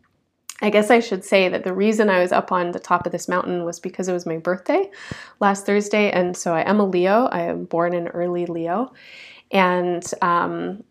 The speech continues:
I think anyone who has Leo, strong Leo placements in their chart, um, knows this, that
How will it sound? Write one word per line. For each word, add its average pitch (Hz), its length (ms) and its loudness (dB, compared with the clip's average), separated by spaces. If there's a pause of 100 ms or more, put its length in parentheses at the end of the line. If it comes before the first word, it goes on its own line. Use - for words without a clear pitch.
I 185 60 -4
think 190 300 0
anyone 208 420 6
who 196 220 0
has 165 400 -2
Leo, 180 560 2
strong 190 400 0
Leo 175 200 0
placements 175 520 -6
in 175 80 -4
their 175 120 -4
chart, 202 440 2 (400)
um, 170 440 4
knows 202 500 4
this, - 500 -6 (260)
that 180 640 0